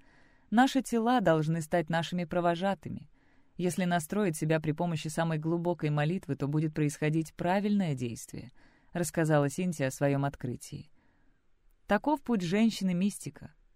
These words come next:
Мы не можем ждать санкций от иерархических структур,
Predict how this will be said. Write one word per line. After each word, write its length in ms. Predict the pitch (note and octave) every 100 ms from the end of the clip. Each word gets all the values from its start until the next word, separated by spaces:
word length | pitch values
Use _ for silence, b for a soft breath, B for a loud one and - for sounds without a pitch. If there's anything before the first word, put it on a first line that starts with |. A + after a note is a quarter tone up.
| -
Мы 160 | B3 C4+
не 100 | C4+
можем 360 | C4 F#3+ F3+
ждать 260 | D#3 D#3 D#3
санкций 520 | - F3+ E3+ - C3+
от 120 | B2+ -
иерархических 920 | F3 D#3+ D3+ D3+ F3+ D#3 - D3 C#3+
структур, 640 | - D3+ C#3+ - E3+